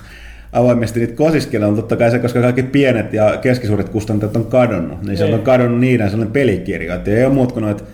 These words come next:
Speaker 1: ei oo isot kustantajat enää, ei niillä on varaa tehdä muut kuin noit super
Speaker 2: On tosi
Speaker 1: turvallisia
Speaker 2: isoja ja tosi
Speaker 1: megahittejä.
Speaker 2: pieniä.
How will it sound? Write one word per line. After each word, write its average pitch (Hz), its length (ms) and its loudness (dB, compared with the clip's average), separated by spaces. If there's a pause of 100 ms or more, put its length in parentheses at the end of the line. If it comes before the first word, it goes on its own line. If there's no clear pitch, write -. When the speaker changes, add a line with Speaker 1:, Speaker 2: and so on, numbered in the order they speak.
(100)
Speaker 1:
ei 107 100 0
oo 139 80 4
isot 165 200 2
kustantajat 101 560 -4
enää, 98 160 0
ei 107 60 0
niillä 117 140 2
on 131 60 0
varaa 135 220 4
tehdä 117 260 0
muut 104 260 -2
kuin 98 80 -6
noit 95 220 -4 (180)
super 98 360 -2
Speaker 2:
On - 60 -2
tosi 92 100 -2
Speaker 1:
turvallisia 120 460 2
Speaker 2:
isoja 123 180 4
ja 131 80 2
tosi 123 140 2
Speaker 1:
megahittejä. 117 280 0 (220)
Speaker 2:
pieniä. - 20 -10